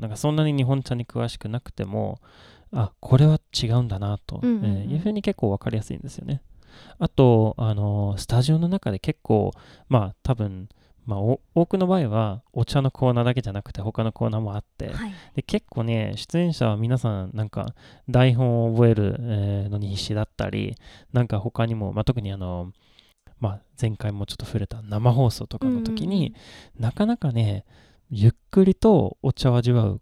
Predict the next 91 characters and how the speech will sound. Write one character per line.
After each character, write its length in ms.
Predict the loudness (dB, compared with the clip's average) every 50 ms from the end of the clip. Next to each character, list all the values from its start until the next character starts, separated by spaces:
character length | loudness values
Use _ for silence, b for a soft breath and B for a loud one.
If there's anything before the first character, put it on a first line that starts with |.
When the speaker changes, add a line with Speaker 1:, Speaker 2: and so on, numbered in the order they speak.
| _
Speaker 1:
こ 100 | -14 -10
と 80 | -6 -6
が 80 | -2
で 100 | -2 0
き 100 | 0 2
な 80 | 2 0
い 40 | 0
ん 40 | -2
で 100 | -6 -10
す 100 | -10 -12
よ。 100 | -12 -12 -14 -16 -18 _ B B B B B
だ 60 | B
か 60 | -6 -4 -2
ら 40 | -2
そ 140 | 0 0 2
れ 60 | 2
だ 120 | 2 2
と 400 | 2 _ 4 4 6 6 4 2 -2
結 180 | -6 -4 -2
構 80 | -2 -2
わ 80 | -2 -4
か 140 | -4 -4
り 80 | -4 -4
や 80 | -4 -6
す 140 | -6 -8 -8
い 60 | -8
味 300 | -8 -8 -8 -8 -10 -10 -10 -14 _ _ -8
の 120 | -6 -4 -4
お 40 |
茶 140 | -4 -4 -6
に 100 | -6 -6
し 60 | -4
と 120 | -2 -2 -2
い 60 | -2
た 120 | -2 -4
方 260 | -2 0 2 2 2 2
が、 240 | 2 0 0 0 B B B B B B B B
え 300 | -2 0 0 2 0 0
ー 40 | -4
っ 20 | -4
と 120 | -6 -6
ね、 160 | -6 -4 -6 -4
ま 140 | -2 0
あ、 20 | 0
他 260 | 2 2 2 4 4
に 140 | 4 8 8
も 160 | 8 8 8
出 280 | 6 0 -2 0 2 2
演 120 | 2 2
し 60 | 0
て 80 | 0 -2
る 80 | 0
皆 200 | 0 -2 -2 -4
さ 140 | -4 -6 -6
ん 100 | -6 -4
が 180 | -4 -4 -4 -4
楽 500 | -6 -6 -6 -6 -4 -2 -2 -2 0 -2 -2
な 140 | -2 -2
ん 60 | -2 -2
じ 60 | -2
ゃ 40 | -4
な 100 | -4 -6
い 40 |
か 120 | -6 -8 -8
な 160 | -6 -6 -8
と 120 | -8 -10
思 240 | -10 -8 -8 -8 -8
っ 20 | -8
て。 80 | -8
Speaker 2:
う 80 | -8 -8
ん 40 | -10
う 20 |
ん 40 | -12
う 20 |
ん。 60 | -10 0 2
Speaker 1:
ま 80 | 2
あ、 40 | 4
実 200 | 4 2 2 2
際 120 | 2 2
に 100 | 4 4
や 80 | 4 2
っ 20 |
て 120 | 2 2 0
み 100 | 0 -2
た 160 | -2 -4 -4
ら 80 | -6 -4
こ 120 | -4 -2 0
れ 60 | 0
は 60 | 0
結 200 | 0 -4 -8 -6
構、 200 | -6 -6 -6 -6